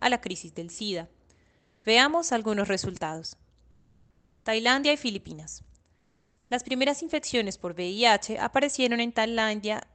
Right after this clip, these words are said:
y Filipinas al mismo tiempo, en mil novecientos noventa y uno.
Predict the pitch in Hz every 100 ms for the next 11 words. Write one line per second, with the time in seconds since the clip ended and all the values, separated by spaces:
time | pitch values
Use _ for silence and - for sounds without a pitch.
0 | _ - 233 233 233 - 226 214 240 -
1 | 175 170 - 175 240 226 170 - - 247
2 | 254 254 262 269 254 240 269 247 175 175
3 | 160 185 165 165